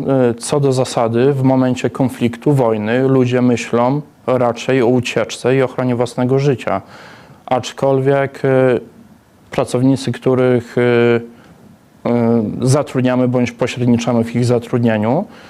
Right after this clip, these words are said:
są to co do zasady osoby młode. Y, być może wynika to z tożsamości narodowej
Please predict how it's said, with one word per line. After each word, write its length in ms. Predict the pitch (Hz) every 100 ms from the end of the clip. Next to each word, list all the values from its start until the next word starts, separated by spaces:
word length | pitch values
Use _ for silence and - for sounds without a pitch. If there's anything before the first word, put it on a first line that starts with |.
| - - - -
są 260 | - 156 -
to 160 | 117
co 200 | 101 -
do 140 | 131 120
zasady 540 | 113 - 117 117 117 117
osoby 380 | 113 123 120
młode. 480 | 113 101 110 120 196 - - - - - - 120
Y, 40 | 123
być 240 | 131 -
może 240 | 139 127
wynika 320 | 127 131 131 120
to 180 | 123
z 160 | 117 -
tożsamości 800 | 135 - - 127 127 120 - 120
narodowej 680 | 117 113 110 107 110 123